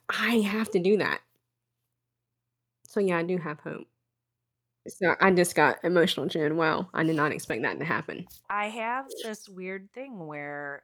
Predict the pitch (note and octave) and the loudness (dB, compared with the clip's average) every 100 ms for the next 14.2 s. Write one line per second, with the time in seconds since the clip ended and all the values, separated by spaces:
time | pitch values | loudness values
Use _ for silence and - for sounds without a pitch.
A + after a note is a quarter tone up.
0 | - D3+ F3 F#3+ A3 A3 - F3+ G3 - | -12 -8 -8 -8 -10 -8 -10 -10 -12 -10
1 | D#3+ D3 C#3+ C#3+ D3+ - C#3+ C3+ D3 E3+ | -8 -6 -8 -10 -16 -16 -14 -12 -12 -14
2 | F#3 A3 C4+ D4 _ _ _ _ _ _ | -14 -14 -14 -16 _ _ _ _ _ _
3 | - E3 F#3+ A#3 - D3+ E3+ B3+ _ _ | -18 -16 -16 -18 -16 -16 -16 -18 _ _
4 | _ _ _ _ _ _ _ _ _ - | _ _ _ _ _ _ _ _ _ -10
5 | F#3+ F3+ F3 E3+ E3 D#3+ D#3+ D3+ - F3+ | -4 -2 0 -2 -2 -6 -10 -16 -8 -6
6 | F#3+ F3 F3+ G3+ F3+ D#3+ E3+ - E3+ D3 | -4 -2 -4 -4 -6 -6 -8 -10 -12 -14
7 | - F3+ - A#2 G3 _ _ _ _ _ | -14 -18 -18 -20 -20 _ _ _ _ _
8 | _ _ _ C#4 E3+ F3+ F#3 F3+ E3+ E3 | _ _ _ -6 0 2 2 2 2 0
9 | E3+ E3 D#3+ D#3+ - E3+ F3 - - E3+ | 0 0 0 -4 -2 -2 -2 -4 -4 0
10 | E3 F#3 A#3 - _ - F3 D3+ - - | 2 0 -2 -10 _ -12 -6 -6 -8 -12
11 | A3 A#3 G3+ F#3 F#3+ G3 G3+ - - F3+ | -4 0 0 -2 -6 -6 -8 -10 -12 -8
12 | E3+ F3 G3 B3 C4 - - - - - | -4 -4 -4 4 6 6 2 -12 0 6
13 | F4 - F#4 - _ _ _ _ G#3 G#3+ | 8 8 4 4 _ _ _ _ -4 0
14 | G#3+ | 2